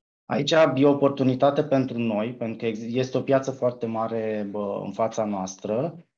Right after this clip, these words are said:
Doi, um, odată cu toate schimbările, uh, din ultimul timp și toate crizele suprapuse de materie primă, energie, toată lumea a început să se uite la, la digitalizare foarte atent. Și fabricile, evident, se uită la digitalizare și sunt din ce în ce mai deschise.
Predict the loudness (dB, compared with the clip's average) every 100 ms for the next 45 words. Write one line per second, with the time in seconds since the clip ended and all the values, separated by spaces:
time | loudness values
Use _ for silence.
0 | _ 0 4 6 6 6 8 10 10 10
1 | 8 8 6 2 0 -2 0 0 0 -2
2 | -6 -2 -2 0 -4 -6 -4 -2 0 0
3 | -2 -6 -6 -6 -8 -10 -6 -2 -2 -2
4 | -2 -4 -4 -2 -2 -2 0 0 -2 -4
5 | -6 -4 -6 -6 0 0 2 2 0 -2
6 | 0 0 2 0 -2 -6 -8 -2 -2 -2
7 | -6 -4 -4 -2 -2 -4 -4 -4 -2 -2
8 | -2 -2 -4 -4 -6 -4 -2 -2 -4 -6
9 | -4 -2 -2 -4 -8 -20 -20 _ 0 0
10 | 2 2 2 2 2 -2 -6 -8 -8 -2
11 | 0 0 0 2 4 4 4 2 0 -2
12 | -8 -8 -2 -2 -2 -2 -2 -2 -2 -2
13 | -2 -2 -2 -4 -6 -8 -14 -8 -8 0
14 | 4 4 2 -4 -4 -2 -2 -4 -4 -2
15 | -4 -4 -6 -4 -2 -2 -4 -10 -6 -4
16 | -4 -2 -2 -2 -4 -6 -2 0 0 0
17 | -2 -2 -2 0 -2 -4 -12 -16 -18 -20